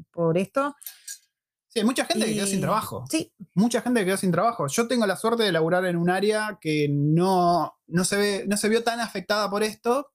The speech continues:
Speaker 2: porque la computación y el software siempre va a ser necesario.
Speaker 1: Pero sí se vio afectado todo lo que era el trabajo por contractor.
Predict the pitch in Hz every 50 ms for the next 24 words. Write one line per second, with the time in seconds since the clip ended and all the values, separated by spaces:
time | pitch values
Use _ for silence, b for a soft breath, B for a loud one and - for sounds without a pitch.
0 | _ - 151 139 135 - 135 131 127 123 123 - - 131 127 139 139 - - 120
1 | 117 131 135 135 131 - - 170 165 143 135 135 - - 165 139 151 160 151 143
2 | 135 - 147 156 156 156 147 147 143 135 135 - 147 151 139 139 196 214 220 196
3 | 190 220 269 - 294 294 277 294 294 302 277 - - 285 - - 262 233 240 247
4 | 254 247 - 254 220 208 - 247 240 247 247 247 254 220 - 226 220 214 208 190
5 | 180 196 202 214 214 202 - 175 175 175 175 - - 208 175 - - 294 294 226
6 | - 185 175 160 - 165 147 143 - - -